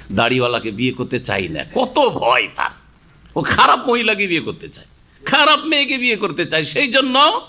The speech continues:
এই ভয়টা। কিন্তু ভালো মেয়ে যদি বিয়ে করতে চাইতো,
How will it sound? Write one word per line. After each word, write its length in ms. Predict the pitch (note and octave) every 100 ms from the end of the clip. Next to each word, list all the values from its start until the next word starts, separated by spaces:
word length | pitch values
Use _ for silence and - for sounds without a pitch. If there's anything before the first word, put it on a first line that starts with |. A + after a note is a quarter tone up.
| -
এই 160 | G#3+ F3
ভয়টা। 380 | C3 C3 - - - _ _ _ _ _
কিন্তু 140 | - F#2+
ভালো 360 | A2 B2 F#3+
মেয়ে 260 | B3+ D#4+ D4+
যদি 220 | C4+ B3+
বিয়ে 220 | A#3+ A3+
করতে 340 | A3+ A3 G3 G3+
চাইতো, 640 | F3+ D3+ D3+ C#3 B2